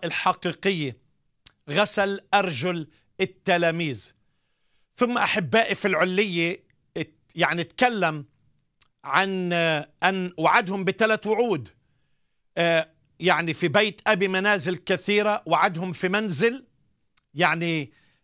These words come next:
لما نكون معاه في الأبدية. وعد بسلام، "وسلاما أترك لكم،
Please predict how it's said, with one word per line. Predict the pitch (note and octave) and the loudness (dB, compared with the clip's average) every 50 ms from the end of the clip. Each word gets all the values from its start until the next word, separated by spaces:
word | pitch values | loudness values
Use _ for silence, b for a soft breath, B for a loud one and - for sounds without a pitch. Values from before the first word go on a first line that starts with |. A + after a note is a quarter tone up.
| b _ | b _
لما | D#3 E3 F3+ F3+ F3+ E3+ E3+ E3+ E3+ | 0 0 0 2 2 0 -2 -2 -2
نكون | E3+ D3+ - - G3+ G3+ G3 F3 | -6 -10 -6 -4 -2 -2 -2 -2
معاه | E3 D3 C3+ E3+ F#3+ F#3+ | -2 0 0 2 0 0
في | F3+ - - F3 E3+ D#3+ D#3 | -2 -4 -4 -2 -2 0 -2
الأبدية. | D#3 - E3 E3 E3+ - F3 D3+ F3 E3+ D3 F3+ F#3 F#3 G3 G#3 G#3 - _ _ _ _ _ _ B B B B B B B B B - | -2 -2 -4 -4 0 0 0 0 0 -2 0 -2 0 0 -2 -2 -4 -8 _ _ _ _ _ _ B B B B B B B B B -10
وعد | C#3 C#3 F3 A3+ A#3 A3+ A3 D#3 A2+ | -2 2 2 4 4 2 0 -2 -2
بسلام، | A2 F#3 - - F#3+ F3+ F3 F#3 G3 G3+ | 0 2 2 4 2 4 4 4 4 4
"وسلاما | G3 - - F#3+ E3 F3 F#3+ G#3 G3 F#3+ F3+ F3+ - G3 | 0 -2 0 2 2 4 4 2 2 -2 -6 -2 -2 -2
أترك | G3 - - F#3+ F#3 - - - | -2 -2 -2 -4 -4 -4 -2 0
لكم، | F3+ F#3 F#3 F#3 - F#3+ F#3+ F#3+ F#3+ | 2 2 0 0 -2 -4 -4 -2 -4